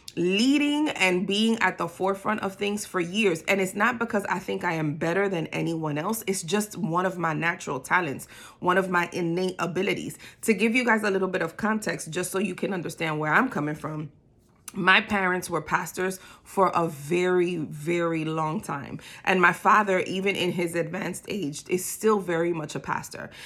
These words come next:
And so for me, I was always exposed to a platform. I was always exposed to leading up front. I was always exposed to being in the presence of many people. The, the earliest memory that I can think of, of me holding a microphone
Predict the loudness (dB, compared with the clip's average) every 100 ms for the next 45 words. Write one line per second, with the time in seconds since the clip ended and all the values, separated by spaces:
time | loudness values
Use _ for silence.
0 | -4 0 2 2 2 2 2 2 2 2
1 | 2 2 2 4 4 4 0 2 2 4
2 | 2 0 -6 -6 -2 0 0 -4 -10 -4
3 | -2 -2 0 0 0 -6 -8 -4 -2 0
4 | -2 0 4 4 4 -2 -6 -2 2 4
5 | 4 2 -10 -14 -4 2 2 2 0 0
6 | 0 0 0 -2 -4 0 2 2 4 2
7 | 2 0 2 4 2 0 -2 2 2 2
8 | -2 0 0 0 0 -2 -2 -2 -2 -4
9 | -4 -6 -2 -2 0 0 -2 -6 -8 -6
10 | -4 -6 -8 -18 2 4 4 4 0 2
11 | 6 6 6 2 0 0 2 4 4 2
12 | 2 2 2 2 0 -4 -2 -4 -2 -2
13 | -2 -4 -4 -2 0 2 0 -2 -2 -2
14 | -4 -4 -2 -2 -2 -6 -6 -6 -6